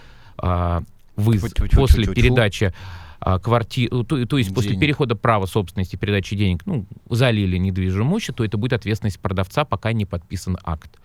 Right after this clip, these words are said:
Speaker 1: Потому что
Speaker 2: Мгм.
Speaker 1: покупатель ещё фактически не попал в эту квартиру.
Speaker 2: Ну, вот шестьсот двадцать вторая продолжает писать, а нельзя ли это сделать, перевод с карточки на
Speaker 1: Можно.
Speaker 2: карточку,
Speaker 1: А,
Speaker 2: банковский
Speaker 1: нет,
Speaker 2: перевод,
Speaker 1: а,
Speaker 2: да?
Speaker 1: смотрите,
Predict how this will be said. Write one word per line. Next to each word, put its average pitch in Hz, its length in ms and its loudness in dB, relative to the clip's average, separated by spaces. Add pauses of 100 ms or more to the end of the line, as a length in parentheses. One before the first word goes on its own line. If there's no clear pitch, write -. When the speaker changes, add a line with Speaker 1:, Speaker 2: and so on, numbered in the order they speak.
(160)
Speaker 1:
Потому 95 160 -2
что 107 80 -4
Speaker 2:
Мгм. 110 80 -6
Speaker 1:
покупатель 123 340 -2
ещё 101 180 -4
фактически - 540 -6
не 92 220 -2
попал 87 400 -2
в 82 40 -2
эту 80 160 -6
квартиру. - 460 -10
Speaker 2:
Ну, 107 100 -2
вот 117 100 -4
шестьсот 120 240 -2
двадцать 120 260 -2
вторая 156 220 0
продолжает 117 540 -2
писать, 147 560 -4
а 117 460 0
нельзя 117 460 0
ли 165 120 2
это 135 340 -2
сделать, 143 400 -4
перевод 113 520 -2
с - 200 -12
карточки - 460 -2
на 185 100 4
Speaker 1:
Можно. 147 140 2
Speaker 2:
карточку, 95 260 -4
Speaker 1:
А, 127 200 2
Speaker 2:
банковский 107 580 -2
Speaker 1:
нет, 127 80 -2
Speaker 2:
перевод, 95 300 0
Speaker 1:
а, 101 60 2
Speaker 2:
да? 101 60 2
Speaker 1:
смотрите, 98 520 -4